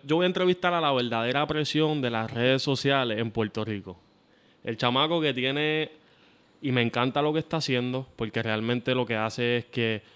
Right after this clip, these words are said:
los jóvenes prospectos, el, el, lo-, de, de, de, tú los ves que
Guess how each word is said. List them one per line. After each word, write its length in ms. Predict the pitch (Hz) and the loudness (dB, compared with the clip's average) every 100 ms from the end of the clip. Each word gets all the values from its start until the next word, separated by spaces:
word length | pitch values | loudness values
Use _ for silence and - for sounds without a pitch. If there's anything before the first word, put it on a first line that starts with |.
| - _ - | -20 _ -2
los 160 | 117 | 2
jóvenes 400 | 113 123 127 123 | 8 8 8 2
prospectos, 880 | - 117 107 - 127 - 113 101 - _ _ _ _ _ - | -2 -4 -2 2 2 2 -4 -6 -10 _ _ _ _ _ -4
el, 360 | 117 113 110 - | 0 2 0 -2
el, 140 | 117 | -2
lo-, 120 | 120 | 0
de, 260 | 143 120 120 | -2 0 -2
de, 240 | 107 117 - - | 2 -2 -2 -12
de, 200 | 131 131 | -2 -2
tú 180 | - 131 | 2 2
los 160 | 147 | 4
ves 160 | 147 156 | 4 2
que 320 | - 131 120 | 4 2 2